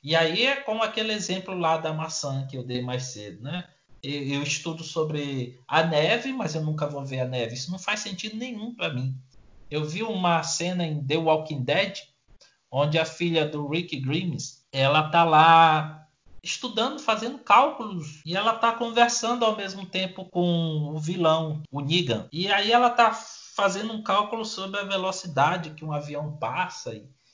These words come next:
e aí o Negan disse, "Você já viu um avião na sua vida?" E ela, "Não." E aí ele diz, "Então isso não faz sentido nenhum, calcule a velocidade que um zumbi corre."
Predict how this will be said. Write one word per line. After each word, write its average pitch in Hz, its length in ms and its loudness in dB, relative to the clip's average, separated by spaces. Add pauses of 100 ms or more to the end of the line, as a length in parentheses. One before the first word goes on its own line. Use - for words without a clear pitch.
(200)
e 139 100 -4
aí 180 200 2
o 185 40 -4
Negan 180 320 -2
disse, 165 280 -6
"Você 196 340 -2
já 233 120 2
viu 226 200 -6
um 220 240 -4
avião 202 500 0
na 180 120 -4
sua 165 220 -6
vida?" 160 420 -4
E 156 140 -4
ela, 208 280 0
"Não." 165 340 0 (520)
E 160 80 -2
aí 180 60 4
ele 190 140 -2
diz, 185 200 -6
"Então 285 240 2
isso 302 200 -8
não 311 100 -8
faz 285 240 0
sentido 285 460 -6
nenhum, 302 580 -6
calcule 277 480 -2
a 330 60 -2
velocidade 233 680 0
que 226 60 -18
um 226 100 -10
zumbi 208 420 -10
corre." - 440 0